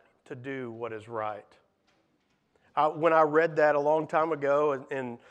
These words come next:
some quotes, I thought that was powerful, and,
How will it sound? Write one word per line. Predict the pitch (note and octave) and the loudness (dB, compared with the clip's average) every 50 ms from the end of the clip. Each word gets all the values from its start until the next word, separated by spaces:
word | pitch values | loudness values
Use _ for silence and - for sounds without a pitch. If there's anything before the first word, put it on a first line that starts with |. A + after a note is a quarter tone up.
| - _ _ | -20 _ _
some | _ - D#3 C#3 | _ -6 -6 -6
quotes, | - - F3+ E3+ F3 F3 D#3+ E3+ E3 | -4 0 2 4 4 4 4 2 0
I | D3 | -2
thought | C#3 - - D#3+ D3+ D3 | 0 2 2 2 2 2
that | - D#3+ - F3+ | 2 0 0 0
was | D3+ C3+ - | -6 -6 -8
powerful, | - - F3+ E3+ F#3 F#3+ F3+ D#3+ C#3+ - - C#3+ C#3 C3 B2+ | -8 -4 -2 -2 0 0 0 -2 -2 -4 -4 -4 -2 -2 -2
and, | A#2+ A2 | -4 -6